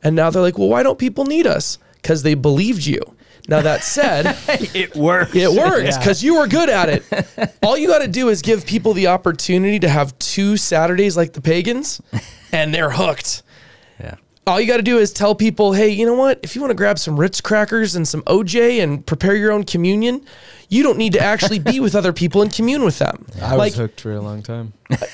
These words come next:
Speaker 1: dude, I, I am st-, I'm,
Speaker 2: Sunny D.
Speaker 1: I'm not
Speaker 3: Couldn't
Speaker 1: gonna
Speaker 3: wake
Speaker 1: go,
Speaker 3: up.
Speaker 1: I'm not gonna go diatribe, but my gosh, did the Western Evangelical Church blow it massively.
Speaker 2: <laughs>
Speaker 1: Uh, but, so let's just say that's whether it's, I found some church hurt, right?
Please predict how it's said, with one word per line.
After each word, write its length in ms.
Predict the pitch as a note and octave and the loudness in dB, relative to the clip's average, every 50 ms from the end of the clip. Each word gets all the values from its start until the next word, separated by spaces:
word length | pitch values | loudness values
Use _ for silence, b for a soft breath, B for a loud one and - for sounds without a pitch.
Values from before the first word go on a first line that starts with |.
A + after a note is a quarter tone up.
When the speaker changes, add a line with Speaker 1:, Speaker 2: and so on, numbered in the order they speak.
| - G3+ | -8 -4
Speaker 1:
dude, 240 | F3 G#3 G3 E3+ - - | 0 2 2 0 0 0
I, 140 | F#3 G3 G3 - - | -2 -2 -2 -2 0
I 120 | G3 G3+ G#3 | 0 2 2
am 100 | F#3 E3+ | 2 0
st-, 240 | D3+ - - - _ | -2 -4 -8 -4 _
I'm, 220 | F#3 F3+ F#3 F#3 | 0 0 2 0
Speaker 2:
Sunny 320 | E3 - - G#2 G#2 G#2 G#2 | -2 -2 -2 -2 -2 -2 -2
D. 260 | G#2 A2 A#2 B2+ A#2+ - | -2 -4 -2 -4 -2 -2
Speaker 1:
I'm 160 | F3+ F3+ F#3+ | -2 0 0
not 160 | G3+ G3 G3+ G3+ | 0 0 0 0
Speaker 3:
Couldn't 160 | A3 G3+ F#3 | 0 0 2
Speaker 1:
gonna 140 | F#3 F3+ C#3 | 2 2 2
Speaker 3:
wake 60 | A#2 | 0
Speaker 1:
go, 60 | A2+ | 0
Speaker 3:
up. 60 | G2+ - _ - | -4 -6 _ -4
Speaker 1:
I'm 160 | F#3 F3 F3+ G3+ | -2 0 2 2
not 200 | G#3 F#3+ F#3+ - | 2 2 2 0
gonna 120 | F3+ F3+ | 0 0
go 120 | D#3+ E3+ D#3+ | 2 0 2
diatribe, 640 | C#3 E3 D#3 D3+ C#3+ C3 - D#3+ C#3+ C#3 C#3 C#3 C3 | 2 2 2 2 0 -2 0 0 2 2 2 0 0
but 180 | B2+ D3 C#3 C3 | 0 0 0 0
my 300 | E3 D#3 D3+ C#3+ C3+ C3 B2 - | 0 0 0 0 -2 -4 -8 -10
gosh, 380 | - - G3+ F3 D#3+ C#3 B2+ - | -2 0 2 2 2 0 -2 -4
did 120 | E3 D#3 | -2 -2
the 80 | D#3 D3+ | 0 2
Western 300 | C#3+ D3 C#3+ - - C#3+ | 2 2 0 0 -4 -4
Evangelical 580 | C#3+ C3 C#3+ C#3+ C3+ B2+ C#3 C3+ C3 C3+ C3+ C3+ | -2 0 0 -2 0 0 0 0 0 -2 -4 -4
Church 320 | - - D3 C#3 - - | -2 -2 -2 -2 -4 -10
blow 600 | C#3 C3 A#2+ - B2+ B2+ C#3 C#3+ C#3 C3+ C#3 D3 - | -14 -10 -4 -2 0 2 4 4 4 2 2 0 -2
it 400 | D3 C3+ C#3+ C3 - - - - B B B B | -4 -4 -4 -6 -8 -10 -10 -12 B B B B
massively. 1120 | D3+ D3 D3+ D#3 D3+ D3+ D3+ D3+ - - - D3+ C#3+ B2 C3 C3 C3+ C#3+ C3+ - F3+ - - F3+ | -2 0 2 2 2 2 0 -2 -4 -2 0 0 0 2 2 2 2 2 2 0 -2 -4 -6 -6
Speaker 2:
<laughs> 40 | F3 B B B D3 B B B B B B | -6 B B B -10 B B B B B B
Speaker 1:
Uh, 200 | - F#3 F#3 F3 | -2 0 0 0
but, 480 | D#3+ E3 D3 C4+ C4 G#3 F#3 - - _ _ _ | -2 0 0 0 2 2 0 -2 -4 _ _ _
so 200 | - - - G3+ | -8 -2 0 2
let's 240 | F#3 F#3 G3+ G3 - | 2 2 2 0 0
just 140 | - G#3 - | -4 -6 0
say 160 | - G3+ F3 | 2 2 4
that's 160 | E3 D#3 - | 4 2 2
whether 240 | F3 F3 E3 D#3+ D#3+ | 2 2 4 4 4
it's, 140 | D#3 C3+ - - | 2 0 0 -2
I 100 | E3 D3+ | -2 0
found 260 | - E3 D3+ D#3 D3+ | 2 0 0 0 0
some 100 | D#3+ D#3+ | -2 -6
church 300 | D3 - E3+ F3+ F3 - | -2 -2 -2 -2 -2 -2
hurt, 200 | D#3+ C#3+ C3+ - - | -2 -2 -2 -2 -2
right? 260 | D3 C3+ C#3+ D#3+ | 0 0 0 -2